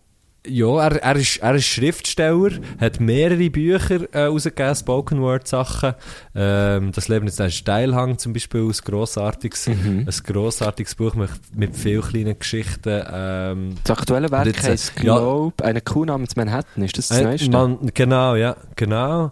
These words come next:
Speaker 1: Flüchtiges Zuhause ist vorher rausgekommen, das ist aber so ein kleiner andere, äh, äh, also es ist so wie eine andere, also es hat so einen anderen Einschlag, das ist dann nicht,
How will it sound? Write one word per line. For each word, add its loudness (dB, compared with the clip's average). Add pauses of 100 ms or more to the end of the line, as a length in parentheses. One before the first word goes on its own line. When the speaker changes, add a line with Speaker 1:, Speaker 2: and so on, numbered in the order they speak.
(140)
Speaker 1:
Flüchtiges 0
Zuhause 2
ist -2
vorher 0
rausgekommen, 0
das -2
ist 0
aber 0
so 0
ein -6
kleiner 0
andere, 0
äh, 0 (340)
äh, -4 (400)
also -8
es -2
ist 0
so 0
wie 0
eine 0
andere, 2
also -4
es 0
hat -2
so -2
einen 0
anderen 2
Einschlag, 0
das -10
ist -8
dann -2
nicht, -2